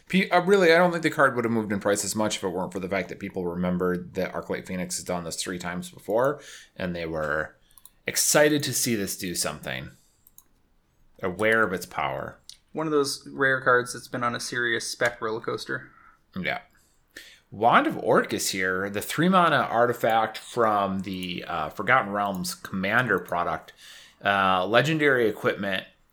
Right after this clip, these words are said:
Speaker 1: uh, black. When it, the equipped creature bl-,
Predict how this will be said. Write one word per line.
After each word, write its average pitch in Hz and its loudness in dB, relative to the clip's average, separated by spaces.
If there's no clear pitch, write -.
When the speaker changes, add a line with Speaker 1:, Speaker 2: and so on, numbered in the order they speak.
Speaker 1:
uh, 95 0
black. 101 0
When 110 2
it, - -12
the 113 -4
equipped 185 -2
creature 240 4
bl-, 92 -6